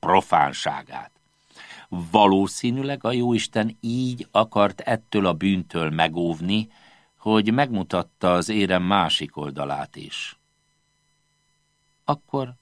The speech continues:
arányban vagyok. Este fölhívott a felvidéki barátunk.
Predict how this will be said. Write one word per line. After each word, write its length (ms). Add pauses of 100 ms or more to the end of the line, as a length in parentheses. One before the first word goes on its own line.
(360)
arányban 640
vagyok. 360 (2250)
Este 300
fölhívott 720
a 120
felvidéki 640
barátunk. 680